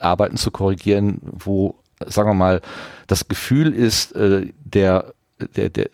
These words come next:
der, derjenige, der geantwortet hat, also der, der Prüfling die, oder die Prüfling, hat, äh,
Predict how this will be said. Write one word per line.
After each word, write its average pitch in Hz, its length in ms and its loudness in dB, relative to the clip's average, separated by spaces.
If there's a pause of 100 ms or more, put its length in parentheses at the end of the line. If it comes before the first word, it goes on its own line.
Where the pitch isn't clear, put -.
der, 82 220 0
derjenige, 82 600 0
der 87 80 2
geantwortet 95 520 0
hat, 85 140 0
also 82 160 -4
der, 78 300 0 (460)
der 92 100 2
Prüfling 156 600 0 (120)
die, - 100 -12
oder 87 180 -2
die 95 100 0
Prüfling, 117 560 -2 (300)
hat, - 240 -2
äh, 98 180 2